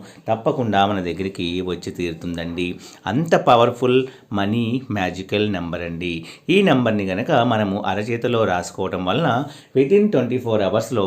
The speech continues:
మనకి చక్కటి ఫలితాలు అనేవి కనిపిస్తాయి. మనకి పిల్లల ఫీజు కట్టాలని, లేదా అప్పుల వాళ్ళకి మనం వడ్డీలు కట్టాలని, ఇలా బ్యాంకు ఈఎంఐస్ కట్టుకోవాలని ఇలా అనుకున్నప్పుడు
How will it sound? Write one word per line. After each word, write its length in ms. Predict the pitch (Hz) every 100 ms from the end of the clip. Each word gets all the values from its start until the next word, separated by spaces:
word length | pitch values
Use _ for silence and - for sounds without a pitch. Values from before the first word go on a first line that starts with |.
| 104
మనకి 400 | 120 104 104 92 92 110 - - -
చక్కటి 480 | 147 147 185 156 127
ఫలితాలు 500 | 127 104 98 110 107
అనేవి 380 | 110 101 95 104
కనిపిస్తాయి. 600 | 110 95 92 - 95 90 95 - -
మనకి 320 | 104 101 104 104
పిల్లల 340 | 104 104 104 101
ఫీజు 320 | 110 113 113
కట్టాలని, 560 | 113 110 104 101 104 107 - - - 113
లేదా 240 | 117 113 101
అప్పుల 260 | - 117 113
వాళ్ళకి 320 | 113 110 120
మనం 200 | 107 104
వడ్డీలు 340 | 95 92 135 131
కట్టాలని, 540 | 120 113 110 107 107 113 - - -
ఇలా 180 | 170 139 127
బ్యాంకు 460 | 113 107 123 123 117 113 113 117 117
ఈఎంఐస్ 540 | 113 120 127 120 113 -
కట్టుకోవాలని 680 | 120 101 - 107 104 101 104
ఇలా 180 | 127 160
అనుకున్నప్పుడు 360 | 143 131 147